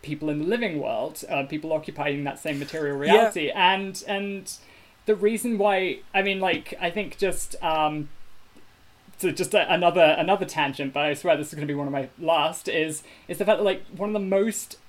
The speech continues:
Speaker 1: upsetting things I ever read about spooky internet, or, you know, upsetting internet weird shit wasn't, like, oh, some, like,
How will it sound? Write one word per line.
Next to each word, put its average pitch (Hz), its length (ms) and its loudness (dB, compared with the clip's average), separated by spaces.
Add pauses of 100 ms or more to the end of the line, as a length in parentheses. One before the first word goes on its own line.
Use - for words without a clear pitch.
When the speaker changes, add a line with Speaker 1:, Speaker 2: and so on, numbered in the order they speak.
Speaker 1:
upsetting 190 720 -2
things 165 380 -2
I 151 100 4
ever 151 140 0
read 151 280 4
about - 380 -2
spooky 151 520 -4
internet, 151 360 -8
or, 151 60 -4
you 135 80 -6
know, 131 140 -8
upsetting - 500 -2
internet 147 440 -6
weird 123 200 -8
shit - 340 -8
wasn't, 170 420 -2 (320)
like, 143 380 2
oh, 156 440 4
some, 147 260 -4
like, 139 240 -2